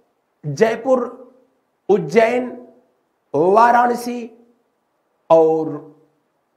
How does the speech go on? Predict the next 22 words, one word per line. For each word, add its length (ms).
हमारे 400
पड़ोस 420
में 160
यहाँ 260
पर 360
बनारस 480
में, 180
इन 180
पांच 300
जगहों 320
पर 220
इन्होंने 540
जंतर 360
मंतर 320
की 240
स्थापना 480
यानी 240
वेधशालाओं 640
की 260
स्थापना 480
की 180
थी। 320